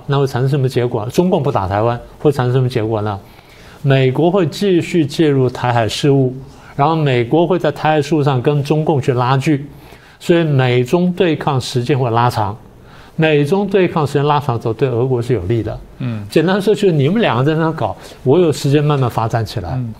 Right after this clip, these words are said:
Speaker 1: 所以你们没有太多时间考虑，考虑我，好，我有时间发展。第三，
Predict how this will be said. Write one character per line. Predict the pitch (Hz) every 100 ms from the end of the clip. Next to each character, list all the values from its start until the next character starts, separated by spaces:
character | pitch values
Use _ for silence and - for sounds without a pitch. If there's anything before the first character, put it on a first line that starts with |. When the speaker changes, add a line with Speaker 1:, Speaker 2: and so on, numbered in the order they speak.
| -
Speaker 1:
所 | - 170
以 |
你 | 151
们 | 135 147
没 | 151
有 | 165
太 | 139
多 | 135
时 | 131
间 | 120
考 | 113 107
虑， | 123 120
考 | 117
虑 | 113
我， | 113 101 - -
好， | 110
我 | 104 123
有 |
时 | 107
间 | 110
发 | 107
展。 | 113 107 - - - - - -
第 | 156
三， | 147 165 165